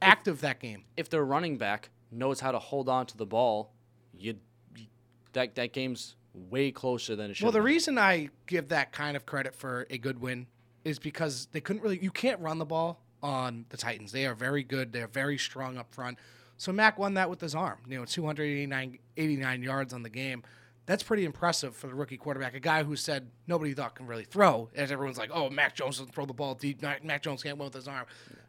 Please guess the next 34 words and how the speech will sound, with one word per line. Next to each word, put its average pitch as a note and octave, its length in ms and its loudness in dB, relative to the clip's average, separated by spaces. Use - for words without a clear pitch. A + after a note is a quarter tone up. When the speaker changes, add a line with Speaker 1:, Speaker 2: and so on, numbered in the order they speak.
Speaker 1:
And E3 120 0
he E3 60 -4
does D#3+ 240 0
that. D3+ 300 4
That's - 180 -6
why B3 120 6
I G#3 40 8
kinda F3+ 300 0
give F3+ 180 -6
that, F3 220 0
all F3+ 80 4
right, A#2 180 -2
that's, - 440 -6
that's D#3+ 160 -4
a D3+ 40 -4
good C#3+ 200 0
win D3 100 0
for D3 120 -6
the C#3 60 -6
team. E3 220 -4
But D3+ 120 -8
they D#3+ 80 -8
had D#3 120 -6
Speaker 2:
Titans F#3+ 260 -2
Speaker 1:
three A3+ 100 2
Speaker 2:
also A3+ 180 0
don't B2 180 -4
really G#2+ 160 -4
have F#2+ 180 -8
that F#2 200 -8
good - 100 -14
of - 60 -20
a - 60 -18
defense. - 440 -20